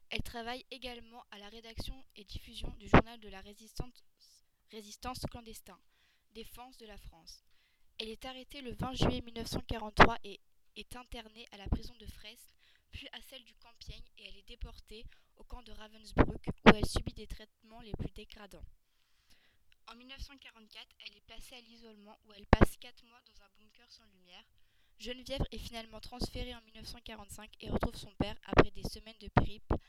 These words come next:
à travers l'Allemagne. Dès son retour, elle fonde l'association des anciennes déportées et internées de la résistance, et elle témoigne de la barbarie qu'elle a vécue à Ravensbrück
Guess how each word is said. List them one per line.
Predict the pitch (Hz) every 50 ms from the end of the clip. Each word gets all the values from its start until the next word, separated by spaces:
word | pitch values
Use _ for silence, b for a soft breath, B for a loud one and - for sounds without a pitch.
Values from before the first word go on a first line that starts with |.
| B B B
à | B -
travers | - - 214 214 214
l'Allemagne. | 208 196 185 175 165 160 - - - _ _ _ _ _ _ _ _ _ _ _ _ _ _
Dès | - 285 -
son | - - -
retour, | - 254 233 - - 254 294 - -
elle | 226 214 233
fonde | 262 - 262 254
l'association | 240 233 226 - - - 214 208 - - 247
des | 240 214 208
anciennes | 208 202 - - 233 226
déportées | 214 214 - 208 202 - - - 220 - _ -
et | 208 202 - _ -
internées | 220 214 - - 220 214 220 220
de | 214 202
la | 190 185 185
résistance, | 190 196 196 196 - - - 180 202 - - - - _ - _ _ _ _ _ _ _ _ _ _ _ _ _ _ -
et | - 220
elle | 214 214
témoigne | - 240 233 254 262 262
de | 240 214
la | 202 196
barbarie | 202 - 220 226 226 214 214 208 233 233
qu'elle | - 220 202
a | 196
vécue | 196 202 202 - - 226
à | 226
Ravensbrück | 214 214 202 202 208 202 - - - - -